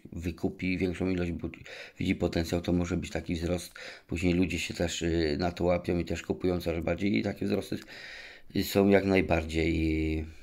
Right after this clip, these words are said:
na czasie przy wśród kryptowalut. Tutaj mamy, kto najgorzej dostał po dupie, jak to można powiedzieć,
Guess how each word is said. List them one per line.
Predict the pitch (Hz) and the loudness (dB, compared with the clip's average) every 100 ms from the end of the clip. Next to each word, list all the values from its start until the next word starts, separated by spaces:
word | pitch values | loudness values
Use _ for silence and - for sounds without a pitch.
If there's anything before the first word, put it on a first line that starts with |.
| - - - - - - - - | -18 -18 -20 -18 -20 -20 -12 -4
na | 95 92 92 87 87 - - - - - - - | -2 0 -2 -2 -4 -12 -14 -20 -20 -20 -14 0
czasie | 90 87 - 87 87 | 2 2 -2 -4 -4
przy | - 90 | -4 -2
wśród | 82 85 | -2 -4
kryptowalut. | - - 80 - 67 | -4 -2 -2 -2 -2
Tutaj | 104 101 | -2 0
mamy, | 92 85 80 - - - - - | 2 2 0 -4 -10 -18 -20 -20
kto | - 85 | -2 0
najgorzej | 80 82 82 82 73 - - - | 2 0 0 0 -2 -6 -16 -10
dostał | 90 101 - - 87 | 2 4 4 2 -2
po | - 95 | 0 2
dupie, | 98 - | 2 2
jak | 85 - | 0 0
to | - | -2
można | 85 85 85 | -4 -4 -6
powiedzieć, | - 92 98 98 98 - | -2 0 2 0 -4 -10